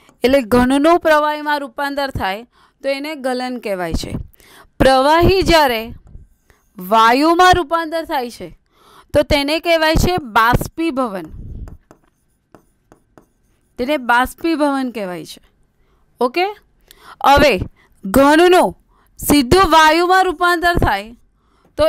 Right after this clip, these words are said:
એને કહેવાય છે ઉર્ધ્વપાતન. અને વાયુનું જ્યારે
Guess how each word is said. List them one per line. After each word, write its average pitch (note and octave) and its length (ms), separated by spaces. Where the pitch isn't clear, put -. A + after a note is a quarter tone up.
એને C#4+ 300
કહેવાય D#4 380
છે G#3 240
ઉર્ધ્વપાતન. D4+ 1300
અને C4 220
વાયુનું B3+ 720
જ્યારે C#4 340